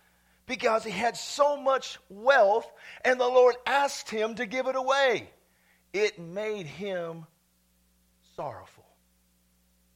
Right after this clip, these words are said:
But is that a good reason to get like that?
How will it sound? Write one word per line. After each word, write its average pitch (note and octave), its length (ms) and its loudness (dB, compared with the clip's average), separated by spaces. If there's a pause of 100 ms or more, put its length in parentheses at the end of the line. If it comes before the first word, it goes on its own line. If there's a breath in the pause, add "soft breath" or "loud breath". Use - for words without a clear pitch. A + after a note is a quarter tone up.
(1000)
But G#3 240 2
is G#3 180 -2
that C4+ 200 6
a A#3+ 40 2
good B3+ 260 -6
reason A3+ 420 -12
to G#3 80 -14
get D4 240 -14
like C3 240 -16
that? - 280 -20